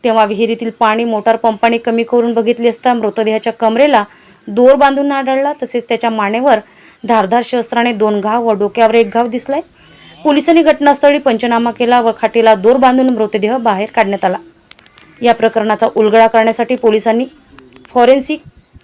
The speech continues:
फिंगरप्रिंट, डॉग युनिट यांना पाचारण करण्यात आले. या प्रकरणी दिग्रस पोलिसात मृतकाचा भाऊ फिर्यादी मोहम्मद नदीम शेख मुस्ताक, राहणार देऊरवाडा, याने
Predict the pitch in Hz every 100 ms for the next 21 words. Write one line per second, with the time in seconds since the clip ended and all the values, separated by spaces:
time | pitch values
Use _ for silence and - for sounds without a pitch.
0 | _ - - 262 247 277 262 294 294 -
1 | - - 196 226 233 254 269 269 262 -
2 | - 220 233 247 220 240 269 - 302 -
3 | 196 - _ - _ _ _ _ - -
4 | - - 233 226 226 226 226 247 220 214
5 | 233 - 240 233 240 226 214 226 226 233
6 | 220 226 220 240 214 208 233 233 _ _
7 | _ _ _ _ _ - 240 247 269 269
8 | 240 262 269 - - - 277 254 247 240
9 | - 277 277 226 214 220 226 220 226 226
10 | 233 233 240